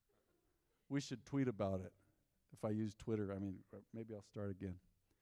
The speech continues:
Merely listening to the law doesn't make us right with God. The book of James says we gotta be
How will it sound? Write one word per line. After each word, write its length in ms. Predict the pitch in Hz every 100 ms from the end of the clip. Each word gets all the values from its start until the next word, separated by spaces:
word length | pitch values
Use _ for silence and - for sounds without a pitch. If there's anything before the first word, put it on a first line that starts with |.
| _ _ _ _ _ _ _ _ _ _ _ _ _ _ _ _ _ _ _ _ _ _ _ _ _ _
Merely 360 | 143 196 233 196
listening 440 | 156 208 - 175
to 100 | 147
the 80 | 135
law 240 | 127 131
doesn't 260 | 131 139 135
make 200 | 131 131
us 160 | 123 -
right 180 | 120
with 120 | 113 98
God. 300 | 110 95 90 - _ _ _ _ _ _ _ _
The 80 | 135
book 220 | 123 170
of 80 | 160
James 340 | 131 165 175
says 220 | 151 165 139
we 80 |
gotta 220 | 151 151 139
be 260 | 135 120